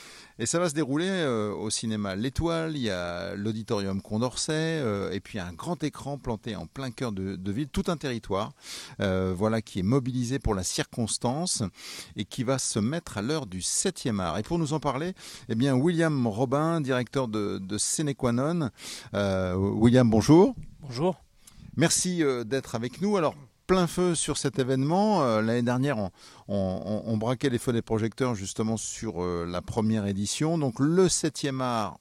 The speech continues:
Speaker 1: au premier plan à nouveau. Euh, pour cette deuxième édition, qu'est-ce qui a changé ? Qu'est-ce qui a peut-être mûri, euh, pour, euh, faire en sorte de, de dérouler ce fameux tapis rouge à Château-Chinon ?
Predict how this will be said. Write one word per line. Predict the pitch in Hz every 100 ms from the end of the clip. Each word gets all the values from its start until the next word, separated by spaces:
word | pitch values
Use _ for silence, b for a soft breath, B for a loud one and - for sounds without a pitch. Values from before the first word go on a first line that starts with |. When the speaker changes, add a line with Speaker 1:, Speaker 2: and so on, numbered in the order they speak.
| -
Speaker 1:
au | 135
premier | - - 123 120
plan | 110 120 117 104
à | 98
nouveau. | 107 110 127 165 226 - B B B B B
Euh, | 110 110 107 101 101 -
pour | 147
cette | - 175 135
deuxième | 135 156 160 147
édition, | 135 135 190
qu'est-ce | 165 180
qui | - 151
a |
changé ? | - 143 147 190
Qu'est-ce | 160 -
qui | -
a | 139
peut-être | - 139 143
mûri, | 135 143 131 175 - B B B -
euh, | 113 113 110 107 104
pour, | - 120 113 107
euh, | 101 101 95 92
faire | 127
en | 110
sorte | 104 147 120
de, | 98 98
de | 90 104
dérouler | 143 131 127 165
ce | - -
fameux | - 165 147 175 214 b b b b _
tapis | 160 - 139
rouge | 123 160 175 - _
à | -
Château-Chinon ? | - 143 165 - 107 98